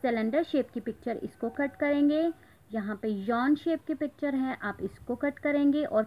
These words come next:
फिर आपने क्या करना है? Paste कर देना है। क्या करना है? Paste करना है। Paste हम कहाँ पे करेंगे? ये मैंने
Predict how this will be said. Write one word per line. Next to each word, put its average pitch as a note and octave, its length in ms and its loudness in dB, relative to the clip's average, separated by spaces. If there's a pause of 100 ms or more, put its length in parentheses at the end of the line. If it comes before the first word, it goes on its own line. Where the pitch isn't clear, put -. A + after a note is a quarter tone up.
फिर C4+ 120 0
आपने A#3+ 340 0
क्या E4 180 2
करना C#4+ 320 2
है? D#4 160 4 (260)
Paste F4 600 2
कर A3 180 0
देना G3 280 -2
है। F3 220 -6 (380)
क्या A3 140 0
करना B3+ 280 2
है? D#4 180 4 (160)
Paste G#3 500 0
करना D4+ 320 4
है। F#4 220 4 (340)
Paste C4+ 340 0
हम D#4+ 140 6
कहाँ D#4+ 300 2
पे F4 100 0
करेंगे? C4+ 500 2 (440)
ये B3 100 0
मैंने A#3 380 0